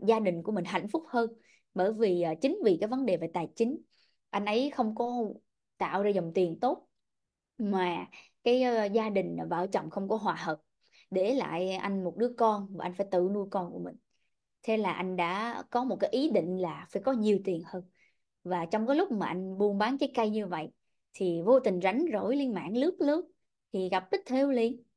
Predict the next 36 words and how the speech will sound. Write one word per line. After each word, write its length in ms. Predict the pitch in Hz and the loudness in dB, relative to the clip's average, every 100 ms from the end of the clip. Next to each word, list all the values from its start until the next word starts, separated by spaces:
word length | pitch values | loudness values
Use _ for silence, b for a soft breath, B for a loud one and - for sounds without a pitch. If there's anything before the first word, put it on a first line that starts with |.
| _ _ _ _ _ | _ _ _ _ _
Và 120 | 175 | -6
anh 160 | 170 190 | -4 -4
đã 200 | 185 214 | -4 -4
tham 280 | - 220 208 | -4 -4 -2
gia 220 | 196 185 | -2 -2
vào 200 | 180 165 | -4 -6
nhóm 220 | 170 208 | -4 -6
học 140 | 247 180 | -6 -2
tập 120 | 202 185 | -2 0
rèn 180 | 170 165 | -2 0
luyện 140 | 175 | 0
với 120 | 226 | 0
Thêu. 160 | 233 196 - _ _ _ _ _ - | 0 -2 -6 _ _ _ _ _ -14
Thì, 360 | 208 190 175 | -6 -2 -2
à, 120 | 170 160 | -2 -4
sau 460 | - 269 269 262 254 | 0 4 4 4 2
rất 200 | 453 320 | -2 -2
là 80 | |
nhiều 320 | 185 185 180 170 | 0 0 0 -2
ngày, 180 | 165 | -4
nhiều 220 | 165 180 170 | -2 -2 -2
tháng, 220 | 214 220 285 _ _ _ _ _ - | -4 -8 -10 _ _ _ _ _ -4
thì 280 | 196 180 170 | 0 0 0
Thêu 120 | 208 | -2
mới 100 | 233 | -2
nói 160 | 254 254 | 0 0
rằng 200 | 190 165 | -4 -6
là 120 | 165 | -8
anh 180 | 190 196 | -6 -6
hãy, 300 | 190 190 247 | -4 -2 -2
à, 260 | 247 226 _ _ _ | -2 -6 _ _ _
đặt 220 | - 175 | -12 -8
mục 160 | 190 170 | -6 -4
tiêu 220 | - 285 294 | 2 4 6
đi. 260 | 330 330 _ _ _ _ _ _ _ | 4 2 _ _ _ _ _ _ _
Mục 160 | 185 | -10